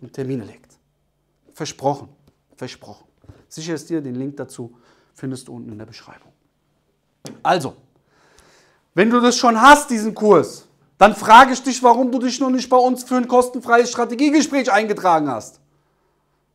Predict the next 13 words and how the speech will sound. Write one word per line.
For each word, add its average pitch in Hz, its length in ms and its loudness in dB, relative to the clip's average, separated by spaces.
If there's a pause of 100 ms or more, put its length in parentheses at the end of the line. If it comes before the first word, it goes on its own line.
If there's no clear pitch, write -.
(560)
Wir 233 160 6
helfen 233 400 2
dir. 113 180 -14 (1400)
Ich 196 200 -8
nimm 320 220 6
dich 294 200 4
an 269 180 2
die 262 80 6
Hand. 262 180 4
Du 254 40 0
musst 302 180 2
mir 392 120 0
nur 480 100 8